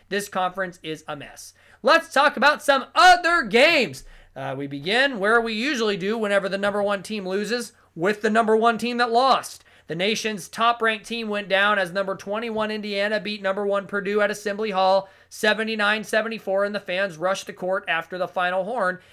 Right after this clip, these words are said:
which got a whole bunch of blue blood fans, uh, panties in a wad because, you know, we can't ever have fun in college. Don't do that.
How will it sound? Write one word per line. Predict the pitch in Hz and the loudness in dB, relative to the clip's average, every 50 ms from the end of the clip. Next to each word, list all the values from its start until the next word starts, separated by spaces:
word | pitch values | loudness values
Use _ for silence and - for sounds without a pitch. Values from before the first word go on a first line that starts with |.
| _ _ | _ _
which | - 156 151 - | -6 -6 -4 0
got | - 180 180 | 2 4 4
a | 180 175 | 4 4
whole | 170 196 208 208 | 4 4 2 2
bunch | 202 220 220 214 220 | 2 2 2 2 0
of | 233 185 | -2 0
blue | 175 226 254 285 294 | 0 -2 -2 -2 -2
blood | 233 254 233 208 190 170 | 0 0 2 2 2 0
fans, | - - 185 180 175 180 185 185 170 - - - | 0 -2 0 0 0 0 -2 -6 -10 -16 -14 -6
uh, | - 165 160 147 | -2 -2 -2 -2
panties | - - - 202 185 180 185 185 180 165 | -4 -6 -8 -6 -4 -4 -4 -6 -6 -6
in | 180 180 | -4 -4
a | 170 165 | -2 -2
wad | 165 170 165 165 160 170 185 175 | -2 0 0 0 0 0 -2 -2
because, | 180 165 - 185 175 165 143 | -8 -6 -2 -2 -2 -2 -2
you | 156 175 170 | -6 -6 -4
know, | 165 165 | -4 -4
we | 160 160 | -4 -6
can't | - 196 190 190 | -4 -4 0 0
ever | 190 196 196 | 2 2 2
have | 180 196 202 196 | 4 4 2 2
fun | - - 226 226 247 247 220 | 0 0 2 4 4 4 2
in | 175 160 156 | 0 -4 -8
college. | 135 147 156 147 143 147 160 156 143 | -6 -4 -4 -4 -2 -4 -6 -6 -4
Don't | 151 175 208 208 196 175 | -4 -4 -4 -4 -6 -8
do | 196 208 | -8 -2
that. | 180 190 202 202 170 147 143 - | 0 2 2 2 0 -2 -4 -8